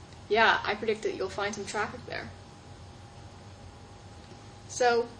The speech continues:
that's about it with the, uh, Google, uh, <laughs> the Google, I should call Goo-, the Google podcast, but with the Clever Hack podcast, uh, I hope you guys have a great week, and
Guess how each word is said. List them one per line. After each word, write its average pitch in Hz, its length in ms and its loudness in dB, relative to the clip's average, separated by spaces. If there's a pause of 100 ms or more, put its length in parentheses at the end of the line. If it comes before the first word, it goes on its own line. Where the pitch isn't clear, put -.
(420)
that's 285 240 2
about 320 240 6
it 247 160 4
with 247 160 2
the, 208 240 6
uh, 175 100 6 (120)
Google, 240 360 4 (120)
uh, 196 260 6 (160)
<laughs> - 140 -12
the 220 80 -2
Google, 190 440 0 (800)
I - 120 -2
should 233 200 4
call 220 240 6
Goo-, 190 280 4 (100)
the 202 80 2
Google 180 300 6
podcast, 180 580 0
but - 160 -6
with 196 140 -2
the 196 60 -2
Clever 220 260 0
Hack 208 200 0
podcast, 196 500 2 (500)
uh, 185 140 0
I - 40 0
hope 214 200 2
you 220 60 6
guys 208 180 8
have 196 120 -2
a 175 60 0
great 202 280 8
week, 247 300 0 (400)
and 196 560 4